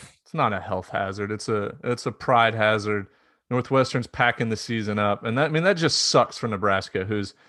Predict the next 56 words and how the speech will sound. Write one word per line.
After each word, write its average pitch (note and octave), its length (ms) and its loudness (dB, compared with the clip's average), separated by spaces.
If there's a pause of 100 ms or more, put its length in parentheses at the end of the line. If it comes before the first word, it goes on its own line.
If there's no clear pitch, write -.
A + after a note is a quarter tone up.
(240)
you A2 80 -2
know, G2+ 180 -4 (540)
already E3+ 300 6
got D3 240 4
gypped C3+ 280 0
out B2 220 6
of G#2+ 120 2
not A2+ 280 4
being A2+ 220 0
in A2 100 -2
that G#2 160 -2
twenty A#2 460 -2 (320)
regional A#2 440 0
hosting A2+ 400 2
picture, G#2+ 460 -2
which G#2+ 160 0
I C#3+ 120 4
thought A2+ 240 4
they G#2 120 0
deserved G2 400 -6
to F#2 60 -6
be F#2+ 200 -8
in. F#2 220 -8 (380)
And A2+ 160 -2
now B2+ 220 4
they're A#2 120 2
getting A#2 240 -4
games A2 260 -2
canceled A2+ 400 -4
'cause A2 100 -4
the G#2+ 80 0
other G#2+ 120 2
team's G#2 340 -6
out G#2 200 2
of F#2 140 -8
pitching. A2 360 -6 (240)
Do D3 60 -2
you G3+ 40 2
know B3 60 4
how C4+ 60 0
many, C#4 120 -2
like, G#3 180 -2
tournaments E3 540 0
are C#3+ 60 -2
going D#3+ 240 2
around D3+ 260 2
the C3 100 -2
year, C#3 240 2
like, A#2+ 220 0 (220)
travel D#3 280 2
ball A2+ 160 2
tournaments, G#2+ 480 -4
ages, C3+ 360 0
like, A#2 200 0
eight D3 300 -2
to, B2 260 2